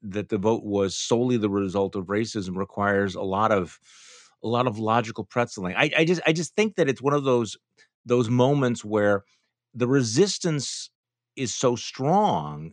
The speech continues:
to introspection. And that's, that's the real danger. I mean, I think very early in the, in the podcast, you asked the question, you know, will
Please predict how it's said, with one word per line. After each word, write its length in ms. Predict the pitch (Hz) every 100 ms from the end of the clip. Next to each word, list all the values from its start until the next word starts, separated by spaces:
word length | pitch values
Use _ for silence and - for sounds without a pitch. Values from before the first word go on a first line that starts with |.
| _
to 600 | - 117 101 98 95 95
introspection. 920 | 110 107 - 90 - 92 - - 65 64
And 140 | 107
that's, 180 | 143 160
that's 220 | 151 147
the 80 | 147
real 160 | 123 117
danger. 260 | 107 95
I 40 | 87
mean, 120 | 98
I 80 | 104
think 160 | 113 104 95
very 340 | 110 127 120 -
early 320 | 110 117 104
in 140 | 92
the, 100 | 95
in 80 | 98
the 80 | 92
podcast, 480 | 98 101 95 90 - - - _
you 120 | - 104
asked 200 | 95 -
the 60 |
question, 540 | - 101 92 98 92 95
you 60 |
know, 100 | 98
will 560 | 104 107 107 107 76